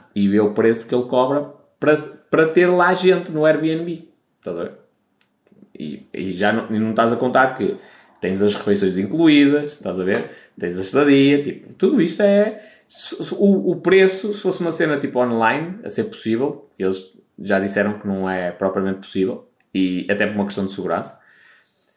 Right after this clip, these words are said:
o preço, se calhar, se caísse para metade, eles ainda ganhavam mais dinheiro do que a fazer ao dobro do preço lá, fisicamente, estás a ver? Porque não, já ao dobro, ao dobro do preço,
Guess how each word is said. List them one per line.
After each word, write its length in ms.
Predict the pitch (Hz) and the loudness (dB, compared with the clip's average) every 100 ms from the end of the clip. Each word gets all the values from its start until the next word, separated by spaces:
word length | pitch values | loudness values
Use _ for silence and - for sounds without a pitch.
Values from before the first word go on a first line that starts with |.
| _ _ - | _ _ -6
o 80 | |
preço, 260 | - 147 147 | 0 2 2
se 60 | - | 2
calhar, 260 | 170 165 | 2 2
se 100 | 160 | 0
caísse 300 | - 175 180 | 2 4 4
para 160 | - 160 | 0 0
metade, 300 | 151 160 165 | 2 2 2
eles 100 | 175 | 0
ainda 380 | 180 180 - 175 | 0 -2 -2 0
ganhavam 360 | 175 175 180 185 | 2 4 4 4
mais 280 | 190 196 | 6 4
dinheiro 480 | 185 175 185 214 226 | 4 4 6 6 2
do 160 | 175 190 | 0 2
que 60 | |
a 40 | 208 | 4
fazer 300 | 202 175 165 | 4 4 6
ao 120 | 160 | 8
dobro 240 | 196 240 | 6 6
do 120 | 220 208 | 6 6
preço 480 | 190 226 - - | 6 4 2 0
lá, 240 | 202 175 160 | 4 4 2
fisicamente, 600 | - 156 160 180 165 139 | -4 -6 -4 -4 -4 -6
estás 180 | 139 98 | -8 -8
a 40 | |
ver? 80 | 98 | -8
Porque 180 | - 131 | -6 -4
não, 240 | 139 143 | -2 -2
já 420 | 139 151 - - - | 2 2 0 -10 0
ao 140 | 120 | 2
dobro, 320 | 143 180 165 - | 4 2 0 -2
ao 120 | 123 | 2
dobro 280 | 165 180 156 | 4 2 0
do 180 | 143 - | -2 0
preço, 580 | 117 104 101 - - | 2 2 0 -10 -20